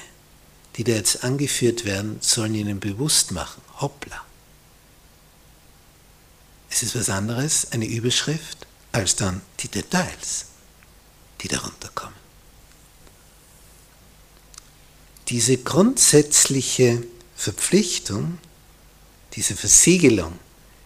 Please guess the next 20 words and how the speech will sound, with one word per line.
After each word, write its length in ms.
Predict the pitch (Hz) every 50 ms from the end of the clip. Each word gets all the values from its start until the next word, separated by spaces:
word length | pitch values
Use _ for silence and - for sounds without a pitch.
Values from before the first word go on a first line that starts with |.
| - - -
die 80 | 110
sie 140 | 104 101 98
da 120 | 104 104
durchgeführt 720 | 101 - - 135 123 - - - - - - 113 98 -
haben, 220 | - 95 92 92 95
diese 240 | - 98 - 104 87
feste 500 | - - 120 117 - - - 117 - -
Abmachung, 640 | 120 - - - 120 101 - - - 131 104 101
diesen 300 | - 107 - - 104 98
Bund 380 | - - 120 123 127 123 - -
mit 180 | 104 - - 101
dem 120 | 90 80
Herrn, 420 | 78 87 95 90 - 131 151 156 - - - - - - - - - - - - - - - - - - - - - - - - - _ _ - - - -
das 180 | - 123 - -
hat 160 | 127 - -
Nehemia 460 | 127 123 117 117 117 113 117 127 120
deswegen 600 | 120 - 123 123 - - - - 139 135 139 143
mit 160 | 135 131 127
ihnen 260 | 135 131 131 135 131 127
gemacht, 600 | 131 123 123 120 123 123 - - - - -